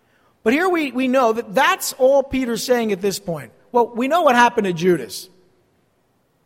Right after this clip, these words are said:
We, we know that Judas was chosen by Jesus, but we know that he betrayed Jesus, and, and David predicted it would happen, and,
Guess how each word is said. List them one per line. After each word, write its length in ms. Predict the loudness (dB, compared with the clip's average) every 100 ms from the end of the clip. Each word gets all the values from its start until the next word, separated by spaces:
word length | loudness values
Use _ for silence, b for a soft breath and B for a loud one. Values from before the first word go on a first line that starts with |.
| _ _ _ _
We, 160 | -2 0
we 160 | 0
know 200 | 2 2
that 160 | 0 -4
Judas 320 | -4 -6 -6
was 120 | -8
chosen 380 | -2 0 0 0
by 140 | 0 0
Jesus, 340 | -2 -6 -4
but 120 | -6
we 120 | -4
know 180 | 0 0
that 120 | 0
he 60 | -6
betrayed 460 | -6 -2 0 0 0
Jesus, 300 | -8 -10 -14 B
and, 240 | -2 -2 -2
and 240 | -6 -4
David 380 | -6 -6 -8 -6
predicted 480 | -4 0 0 2 0
it 80 |
would 120 | -2 -4
happen, 520 | 0 0 0 -6 -4
and, 220 | -6